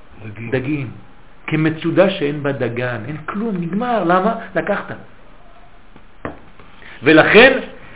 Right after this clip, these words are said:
Speaker 2: לקחו את כל הדברים האלה, זה נקרא סוד של כלי כסף, כלי זהב, שמלות,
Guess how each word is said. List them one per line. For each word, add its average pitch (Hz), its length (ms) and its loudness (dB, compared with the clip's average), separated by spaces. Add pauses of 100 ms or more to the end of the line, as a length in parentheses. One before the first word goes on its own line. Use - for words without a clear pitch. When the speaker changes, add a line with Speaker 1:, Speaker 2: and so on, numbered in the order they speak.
(120)
Speaker 2:
לקחו 185 440 10
את 302 140 10
כל 269 140 12
הדברים 247 360 6
האלה, 226 280 6
זה 277 100 8
נקרא 247 360 6 (140)
סוד 226 160 6
של 190 220 2
כלי 220 240 6
כסף, 202 600 8
כלי 226 240 8
זהב, 214 440 12 (120)
שמלות, 220 560 10